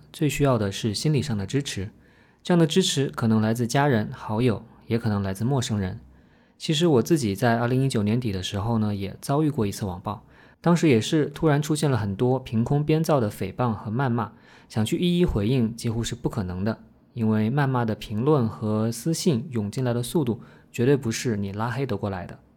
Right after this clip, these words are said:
回想当时的经历啊，给了我最大的支持和安慰的是我身边的朋友，以及不少给我发来私信和邮件表示支持的陌生网友。一些人告诉我说，因为在评论里面对我表示支持，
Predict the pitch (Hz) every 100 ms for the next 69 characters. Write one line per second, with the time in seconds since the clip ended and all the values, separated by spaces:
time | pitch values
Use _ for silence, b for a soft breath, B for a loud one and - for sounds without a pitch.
0 | b b b b b _ 165 165 143 160
1 | 165 151 143 165 170 104 98 - - -
2 | 107 117 101 98 143 135 113 104 156 156
3 | 110 - 110 123 160 143 98 - - -
4 | - 113 101 98 90 - 123 135 120 -
5 | 107 123 - B B B B 117 131 147
6 | 160 131 101 - - 113 104 95 117 107
7 | 110 - 151 151 110 104 - 101 101 101
8 | 120 170 135 - - 101 - 117 - 196
9 | - 104 98 117 170 147 151 139 101 98
10 | - - _ 147 175 156 156 151 127 101
11 | - 120 120 - 147 147 143 147 120 151
12 | 127 98 107 110 170 131 123 120 95 113
13 | 113 - 98